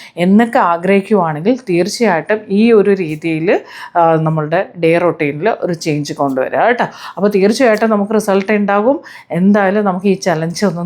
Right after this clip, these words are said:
നോക്കാം, എന്നിട്ട് എങ്ങനെയുണ്ട് എന്നുള്ള റിസൾട്ട് എല്ലാവരും തന്നെ അറിയിക്കണം.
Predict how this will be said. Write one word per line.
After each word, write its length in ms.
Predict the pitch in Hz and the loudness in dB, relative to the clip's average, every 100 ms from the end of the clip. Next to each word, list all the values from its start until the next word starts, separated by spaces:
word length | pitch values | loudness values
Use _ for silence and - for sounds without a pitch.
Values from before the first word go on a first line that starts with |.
| 165 | -4
നോക്കാം, 340 | 160 190 240 233 185 | -2 0 -2 -2 -10
എന്നിട്ട് 320 | 156 156 202 240 - - - 185 | -10 -4 0 0 -2 -18 -6 2
എങ്ങനെയുണ്ട് 500 | 208 240 208 190 190 202 | 4 4 4 2 2 0
എന്നുള്ള 280 | 180 165 160 | 0 -2 -2
റിസൾട്ട് 380 | 160 175 165 170 - | -2 -2 -4 -4 -4
എല്ലാവരും 420 | 160 165 180 190 170 | 0 2 2 0 -4
തന്നെ 180 | 156 175 - 135 | -8 -12 -10 -8
അറിയിക്കണം. 460 | 135 135 127 127 | -8 -6 -8 -8